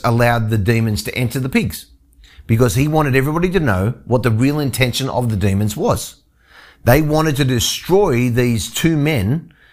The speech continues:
just as they were going to destroy these pigs. But because the men were made in the image of God, they couldn't have their way as easily with the men as they could with the pigs. But their intention was exactly the same,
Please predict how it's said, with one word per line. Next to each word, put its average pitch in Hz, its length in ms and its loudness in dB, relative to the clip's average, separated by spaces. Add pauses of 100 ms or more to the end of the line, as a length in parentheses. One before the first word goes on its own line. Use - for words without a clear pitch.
(240)
just 143 380 0
as 143 240 2
they 135 120 2
were 131 120 2
going 113 240 0
to 113 80 0
destroy 101 420 -2
these 110 200 0
pigs. 185 420 0 (440)
But 123 160 4
because 165 460 0
the 165 80 -4
men 156 320 0
were 139 100 0
made 127 280 0
in 120 80 0
the 117 120 0
image 123 240 0
of 87 120 0
God, 131 260 0
they 131 80 0
couldn't 151 240 0
have 131 240 0
their 123 100 2
way 123 280 0
as 107 200 -6
easily 156 560 0
with 113 200 0
the 113 40 -2
men 123 360 0 (120)
as 117 160 2
they 123 120 2
could 123 160 -2
with 120 100 2
the 120 80 -2
pigs. 135 360 -2 (200)
But 131 100 0
their 147 140 2
intention 170 500 -2
was 120 200 0
exactly 123 440 -2
the 127 120 -2
same, 175 300 0